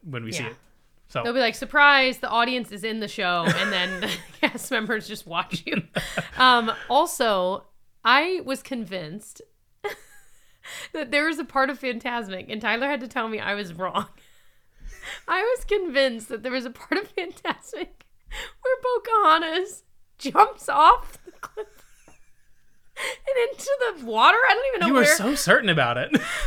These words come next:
Speaker 2: But I, I knew she didn't jump into the water. But, like, no, like, definitely. She appears on a cliff, which does happen.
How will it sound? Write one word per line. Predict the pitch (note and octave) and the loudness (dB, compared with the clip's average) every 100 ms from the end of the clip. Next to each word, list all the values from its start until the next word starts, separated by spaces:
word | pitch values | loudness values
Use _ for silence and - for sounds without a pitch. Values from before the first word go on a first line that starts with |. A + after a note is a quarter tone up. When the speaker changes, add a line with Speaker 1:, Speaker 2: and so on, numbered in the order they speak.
| - | 0
Speaker 2:
But | A4+ | 4
I, | B4 B4+ | 6 8
I | F#4+ G#4+ | 8 6
knew | A4 D5+ | 4 2
she | - C#5 | -4 -2
didn't | A#4 A4+ | -2 -2
jump | F4+ F4 | -4 -2
into | F4 | -2
the | C#4+ | -2
water. | B3 B3 F4 | 2 4 4
But, | E4 | 4
like, | D#4 C4 | -2 -2
no, | C4 E4+ C#4+ G3+ | -2 0 0 -2
like, | B3+ G3 | -4 0
definitely. | D#4 D#4+ B3+ G3 | 0 0 -6 -8
She | G#3 G#3+ F#3 | -10 -14 -14
appears | G3+ - C4+ D#4 E4+ | -14 -10 -6 -4 -2
on | F4+ | -4
a | |
cliff, | F#4 A#3+ F#3 G#3+ _ | -4 -6 -6 -8 _
which | - - | -20 -10
does | A3+ F#3+ | -6 -6
happen. | E3 C#3+ - F3+ | -6 -12 -12 -16